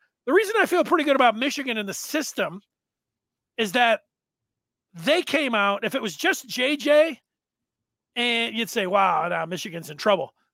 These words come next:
But they did it also with McNamara, with the, with the same kind of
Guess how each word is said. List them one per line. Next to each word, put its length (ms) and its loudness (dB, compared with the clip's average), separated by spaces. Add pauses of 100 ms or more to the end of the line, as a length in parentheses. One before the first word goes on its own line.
(140)
But 100 -4
they 100 2
did 320 2
it 200 2 (840)
also 400 6
with 140 0
McNamara, 680 -2 (540)
with 140 -6
the, 240 0
with 180 -6
the 80 -6
same 460 -4
kind 200 -4
of 100 -4